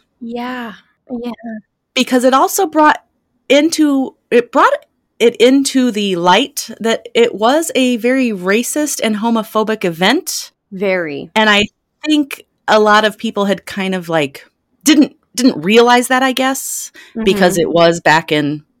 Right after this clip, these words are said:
Speaker 2: you know, seventy-nine.
Speaker 1: Right.
Speaker 2: And, you know, a lot of people today may not have known about it,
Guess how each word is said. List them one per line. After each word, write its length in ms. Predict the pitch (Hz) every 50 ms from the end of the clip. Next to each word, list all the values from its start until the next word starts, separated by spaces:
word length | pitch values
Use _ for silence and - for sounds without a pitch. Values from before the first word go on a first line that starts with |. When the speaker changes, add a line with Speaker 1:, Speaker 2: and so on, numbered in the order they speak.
| _ _ _ _ _ _
Speaker 2:
you 140 | - 175 151
know, 160 | 117 107 127
seventy-nine. 800 | 135 - - 160 151 160 147 135 131 123 117 131 160 202 240 247 - - - - - - - - - -
Speaker 1:
Right. 380 | 202 202 196 185 165 - - - 208 - _ _ _ _ -
Speaker 2:
And, 360 | - 196 180 180 175 175 165 - _ -
you 100 | 196 180
know, 280 | 151 143 147 139 139 _ -
a 60 | 165
lot 140 | 160 151 147
of 60 | 147
people 220 | - 170 - 151 143
today 240 | - - 226 285 302
may 140 | 233 180 170
not 160 | 175 160 160
have 120 | 170 156
known 200 | 180 226 - 403
about 260 | - - 113 92 71 -
it, 200 | 80 - -